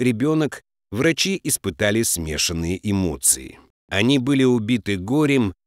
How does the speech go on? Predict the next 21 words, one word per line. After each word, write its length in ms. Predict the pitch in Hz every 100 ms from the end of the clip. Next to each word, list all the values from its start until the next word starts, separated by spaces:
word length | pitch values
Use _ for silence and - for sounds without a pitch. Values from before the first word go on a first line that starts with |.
| _
благодарны 720 | 78 101 104 113 117 113 104
храброму 600 | 95 135 147 127 120 120
одиннадцатилетнему 1080 | 98 92 139 139 - 127 110 123 113 117 113
мальчику, 680 | 110 123 120 - 156 - 143 - _ -
который 400 | 156 190 180 170
лицом 480 | 117 - 107 101 87
к 100 | 90
лицу 340 | 98 - 117
столкнулся 840 | - 101 92 - 147 170 - 160
со 240 | 131 156 139
смертью, 720 | - 147 160 147 - 180 175 _ _ -
думая 500 | 104 143 170 160 131
только 640 | 110 156 135 - 135 139 -
о 160 | 98
наследии, 760 | 82 82 - 139 165 160 170 143 _ _
которое 500 | 160 - 226 180 160
он 300 | - 127 92
оставит 440 | 87 - 95 85 -
после 380 | 95 98 95
себя. 440 | 87 - 76 67 - _ _
Фактически, 880 | - 98 92 - 123 117 - - 62